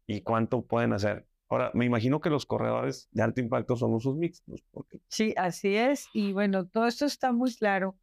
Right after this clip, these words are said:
Speaker 2: La verdad te da mucha información que te va orientando hacia donde tú quieres llevar tu proyecto. Y eso te facilita mucho para que cuando tú llegues a ventanilla, pues ya no tardes tanto tiempo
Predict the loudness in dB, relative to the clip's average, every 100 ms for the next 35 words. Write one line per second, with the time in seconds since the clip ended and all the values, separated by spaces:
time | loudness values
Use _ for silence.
0 | _ _ _ 0 2 2 0 0 0 0
1 | 0 0 0 -2 -2 -2 0 -2 2 2
2 | 2 -2 _ _ -2 0 0 2 2 2
3 | 2 0 2 0 2 0 0 -2 -2 -2
4 | -4 -6 -4 0 0 2 2 2 0 -4
5 | -4 0 2 2 0 -2 -4 _ _ _
6 | _ -4 0 0 0 0 -2 -2 -4 -2
7 | 0 0 0 0 0 -2 0 0 0 -6
8 | -4 -2 -2 -6 -6 -4 0 0 0 0
9 | 0 0 0 2 2 2 0 -2 _ _
10 | _ _ _ _ 0 0 2 2 2 -4
11 | _ _ 0 2 2 2 2 0 0 -2
12 | 0 -2 2 0 0 -2